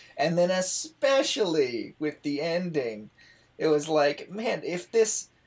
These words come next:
Speaker 2: this is, it was totally earned. Like, the first season was, he was pretty, Jin was pretty much entirely on his own.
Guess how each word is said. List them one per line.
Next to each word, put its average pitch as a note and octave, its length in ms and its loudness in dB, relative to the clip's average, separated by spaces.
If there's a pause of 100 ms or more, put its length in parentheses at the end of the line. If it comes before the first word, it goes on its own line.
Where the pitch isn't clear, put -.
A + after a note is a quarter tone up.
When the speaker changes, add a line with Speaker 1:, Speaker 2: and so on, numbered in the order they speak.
(260)
Speaker 2:
this F3 180 0
is, D3 80 -2
it D3+ 160 0
was C#3 180 -4
totally F#3+ 540 0
earned. D3 340 -2
Like, C#3+ 220 -2
the C3 80 -6
first D3+ 400 -4
season C#3 400 -4
was, G#2 440 -8
he A#2+ 80 -16
was G#2+ 140 -14
pretty, - 280 -14 (200)
Jin C#3 280 -8
was A2+ 220 -6
pretty C3 240 -12
much A#2 200 -8
entirely D3 480 0
on C3 160 0
his B2 160 -8
own. B2 380 -8